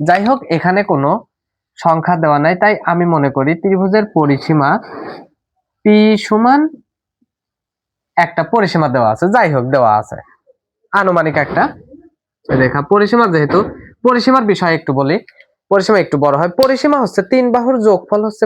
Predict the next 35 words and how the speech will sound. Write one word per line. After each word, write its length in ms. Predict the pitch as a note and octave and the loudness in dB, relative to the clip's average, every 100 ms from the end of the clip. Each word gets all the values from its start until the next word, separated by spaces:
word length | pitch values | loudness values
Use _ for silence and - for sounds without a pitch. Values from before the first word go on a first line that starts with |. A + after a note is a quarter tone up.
| G#3 | 0
পরিসীমা, 340 | D3 A#2 B2 A2 | 0 -2 -4 -2
তার 120 | - F#3+ | 0 0
মানে 160 | F3 C#3+ G#3 - - - - _ _ - E3+ | 2 0 0 -4 -14 -16 -20 _ _ -2 0
এটা 180 | E3 F#3 A#3+ - _ _ _ | 2 0 -4 -14 _ _ _
সহজ 340 | - F#3 F#3+ F#3+ F#3 | -4 0 2 0 0
একটা 140 | F3+ - | -2 -2
টেকনিক 280 | D#3 - B2 | -2 -2 -2
আছে, 140 | A#2+ D#3+ E4 E4+ _ F#4 _ _ - - _ - | 0 -2 -2 -12 _ -20 _ _ -20 -20 _ -6
সেটা 180 | F#3+ F#3 F3+ | -2 -2 0
পরিসীমা 340 | A#3 G#3+ A3+ G#3 | 0 0 -2 0
যেহেতু 220 | F#3 F#3 F#3+ | 0 -2 -2
তিন 120 | E3 C#3+ | 0 0
বাহুর 180 | C#3 D#3+ D3 | -2 -2 -2
যোগফল, 280 | B2 B2+ C3+ - - - _ | -2 -4 -6 -12 -20 -20 _
তার 120 | G3 G#3+ | 0 2
মানে 140 | F3+ F3+ | 0 2
ত্রিভুজ 300 | G#3+ G#3 G3+ | 2 4 2
অঙ্কন 220 | F#3 E3 D3+ | 2 0 0
করতে 180 | D3 - | -2 0
হলে 120 | D3 D#3+ | 0 2
আমার 120 | D#3 D#3 | 0 -2
প্রত্যেক 240 | C#3 C3+ C#3 | -2 -2 -2
বাহু 140 | C3+ C#3 | -2 0
আলাদা 220 | B2+ B2+ A#2+ | 0 0 0
করা 140 | A#2+ A2+ | 0 -2
লাগবে, 180 | A#2 D3+ | -4 -2
তার 100 | G3 F3+ | 0 0
মানে 120 | F3 F3+ B3+ | 0 0 2
তিন 160 | B3 G#3+ E3 | 2 2 0
ভাগ 120 | D#3 - | -2 -4
করতে 180 | A#2+ C3 | -4 0
হবে, 140 | C3 D3 | 0 0
মানে 120 | D#3 - | -2 -2
তৃতীয় 340 | A#3+ - G3+ E3 C#3+ | -2 2 2 2 0
ধাপে 260 | E3 - | -2 0